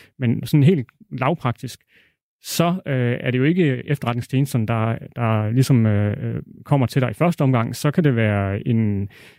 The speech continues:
forsker på et universitet, hvis man nu er, øh, i, øh, på et universitet i Kina, som siger, "Hey, du er da interessant, og du ved da nogle ting," og så videre.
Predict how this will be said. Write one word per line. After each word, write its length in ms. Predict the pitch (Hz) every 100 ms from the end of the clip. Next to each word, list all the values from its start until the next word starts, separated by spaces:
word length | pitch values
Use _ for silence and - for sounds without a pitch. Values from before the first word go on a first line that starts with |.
| _ _ -
forsker 320 | 120 139 190
på 140 | -
et 60 | 135
universitet, 600 | 117 104 - - 196 -
hvis 240 | 131 120 135
man 100 | 120
nu 120 | 131
er, 280 | 123 156 -
øh, 280 | - 131 120
i, 320 | 123 123 120
øh, 180 | 113 110 107
på 60 |
et 60 | 135
universitet 380 | 117 107 - 135
i 40 |
Kina, 260 | 107 135 156
som 380 | - 123 117 120
siger, 260 | - 139
"Hey, 200 | 120 135 113
du 100 | 170
er 40 |
da 200 | 151 107
interessant, 520 | 107 110 117 139 170
og 80 | 120
du 60 | 147
ved 160 | 170
da 80 | 139
nogle 180 | 110 110
ting," 200 | 156 156
og 60 |
så 100 | -
videre. 480 | 123 127 143 120 101